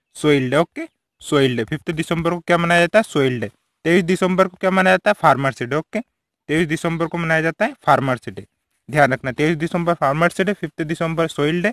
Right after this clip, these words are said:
और चौबीस अप्रैल नेशनल पंचायती राज डे। अब नेशनल पंचायती राज डे मनाया क्यों जाता है? देखिए,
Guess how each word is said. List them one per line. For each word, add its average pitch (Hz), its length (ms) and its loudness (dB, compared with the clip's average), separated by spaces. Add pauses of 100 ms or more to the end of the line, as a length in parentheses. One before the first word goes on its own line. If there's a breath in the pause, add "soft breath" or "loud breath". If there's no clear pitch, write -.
(480 soft breath)
और 151 60 -6
चौबीस 160 280 2
अप्रैल 190 300 2 (260)
नेशनल 165 360 -4
पंचायती 147 460 0
राज 127 160 4
डे। 113 140 -4
अब 156 80 4
नेशनल 165 300 0
पंचायती 185 480 0
राज 180 160 6
डे 165 120 -2
मनाया 160 300 2
क्यों 185 160 0
जाता 175 260 2
है? 190 80 -2 (280 soft breath)
देखिए, 135 300 -2